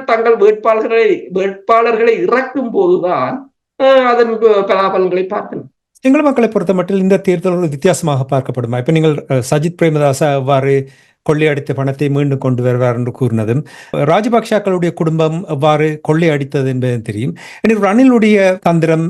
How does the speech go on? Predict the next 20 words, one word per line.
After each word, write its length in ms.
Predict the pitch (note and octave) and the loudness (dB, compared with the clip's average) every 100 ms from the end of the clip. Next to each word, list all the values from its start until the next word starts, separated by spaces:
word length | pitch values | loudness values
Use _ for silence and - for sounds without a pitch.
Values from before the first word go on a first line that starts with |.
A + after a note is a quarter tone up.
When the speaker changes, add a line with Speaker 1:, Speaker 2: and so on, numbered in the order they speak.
| G#3 | -2
Speaker 2:
அவருடைய 400 | E3 D#3 D#3 D#3 | -2 0 2 2
நரித்தனம், 600 | C#3+ D#3 E3+ D#3+ C#3+ D3+ D#3 _ _ _ | 2 -2 -2 -2 -2 -2 -6 _ _ _
அவர் 160 | D#3+ D#3+ | 0 2
எவ்வாறு 360 | D3+ E3+ E3+ E3 | 2 2 2 2
நல்லாட்சி 440 | C3 D#3 F#3 F#3 F#3+ | 2 2 2 2 0
அரசாங்கம் 400 | F3 F#3+ F3 D#3+ | 0 0 -2 -2
இருந்த 200 | D#3+ D#3+ | -2 -2
பொழுது 240 | D3+ D3+ E3 | -2 -4 2
ஊழல், 340 | F#3 A3+ C3+ A#2 | 4 4 2 0
லஞ்சல் 380 | D#3 G#3 A3 G#3 | 0 2 2 0
கொடுத்து 420 | F#3+ F3 F3 G3+ G3 G3+ - | 0 -2 2 2 2 -2 -2
தமிழ் 260 | E3 G3 | 0 0
தரப்பினர் 460 | F#3+ F3 E3+ D#3+ D3 | 0 0 0 -2 0
ஆதரவை 380 | D#3 F#3 F3 E3+ | 0 2 2 0
பெற்றார் 360 | D#3+ D#3+ D3+ | 0 0 -2
என்ற 140 | D3 C#3+ | -2 -4
விடயங்கள் 400 | C#3 C#3+ C#3+ - | -2 -2 -4 -4
அப்பொழுதே 420 | D3 C3+ F#3+ G#3 | -4 0 2 2
பேசப்பட்டு 520 | G#3+ A#3 A#3 G3+ C3+ | 2 0 0 -2 -4
கொண்டிருந்தது. 500 | B2+ A2 A2+ A2 A2 | -4 -6 -8 -10 -16